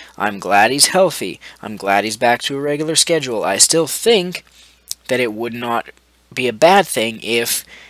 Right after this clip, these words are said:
he was replaced with someone new. I don't mean just at the snap of a finger, you know, instantaneously, like, oh, poof, fire him and put someone else in. No, that would be a horrendous thing to do.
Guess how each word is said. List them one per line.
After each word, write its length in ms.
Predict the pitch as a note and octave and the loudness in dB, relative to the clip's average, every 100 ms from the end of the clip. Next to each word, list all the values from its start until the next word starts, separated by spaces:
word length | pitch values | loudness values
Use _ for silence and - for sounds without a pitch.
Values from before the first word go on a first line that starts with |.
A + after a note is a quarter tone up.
| _ | _
he 160 | - B2+ | -10 -6
was 240 | B2+ B2 | -4 -4
replaced 640 | A#2 - - D3+ B2 - | -6 -6 0 2 2 -2
with 100 | A2 | 2
someone 500 | - - G#2+ G#2+ G#2+ | 4 4 2 -6 -10
new. 280 | B2 C#3+ G2+ - | -4 -2 -2 -2
I 120 | A#2 | 0
don't 200 | C#3+ D3 | 0 -2
mean 160 | D#3 | -4
just 220 | C#3+ C#3 C3+ | -2 0 0
at 80 | |
the 80 | B2+ | 2
snap 460 | - - A2+ A2 D3 | 4 4 4 0 0
of 100 | C#3 | -4
a 60 | |
finger, 540 | D#3 - D#3+ A#2+ A2+ - - - - | -2 2 2 2 -2 -4 -10 -20 -16
you 80 | A#2 | -8
know, 180 | A2+ A2+ | -4 -2
instantaneously, 920 | B2 C#3 - E3 E3 D#3+ B2+ A#2 A2+ | -2 -2 -2 0 2 2 2 2 2
like, 200 | A2+ A2 | 2 0
oh, 140 | B2 B2 | 0 -4
poof, 280 | - C#3 | -4 -4
fire 320 | - B2 B2 A#2+ | 0 2 2 2
him 200 | B2 A2 | -2 -6
and 80 | |
put 160 | G#2+ A#2+ | -6 -2
someone 240 | - A2+ | 0 0
else 200 | A2+ G#2 | -2 0
in. 200 | - D#2 | -2 -6
No, 300 | A2+ B2 - - - - - | -4 -2 -2 -8 -20 -20 -6
that 180 | A#2 A2 | 0 0
would 100 | A2 | 0
be 140 | A#2 A2+ | -2 -4
a 60 | |
horrendous 580 | - A#2+ B2 B2+ A#2+ A#2+ | -4 -4 -2 0 0 0
thing 240 | A#2 A2 | 0 -4
to 80 | G#2 | -6
do. 220 | A2 D#2+ | -6 -6